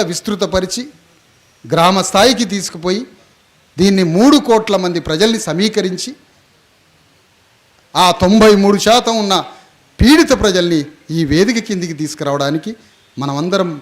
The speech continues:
పోరాట పంథాన్ని మరి బయలుదేరే ఈ సన్నివేశం ఈరోజు ఈ జేఏసీ ఆవిర్భావానికి ఒక ప్రాతిపదికగా ఈ నాలుగు మాటలు చెప్పడం జరిగింది. ముందుగా మరి ఈ కార్యక్రమంలో ప్రొఫెసర్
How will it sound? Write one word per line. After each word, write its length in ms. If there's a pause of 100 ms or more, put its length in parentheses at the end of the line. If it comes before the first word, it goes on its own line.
(200)
పోరాట 340 (120)
పంథాన్ని 440 (840)
మరి 140 (120)
బయలుదేరే 480 (460)
ఈ 20 (160)
సన్నివేశం 560 (280)
ఈరోజు 340 (500)
ఈ 20 (160)
జేఏసీ 400 (140)
ఆవిర్భావానికి 800 (520)
ఒక 160 (140)
ప్రాతిపదికగా 720 (200)
ఈ 20 (540)
నాలుగు 280
మాటలు 240
చెప్పడం 340
జరిగింది. 300 (720)
ముందుగా 320 (960)
మరి 160 (300)
ఈ 40 (140)
కార్యక్రమంలో 760 (840)
ప్రొఫెసర్ 420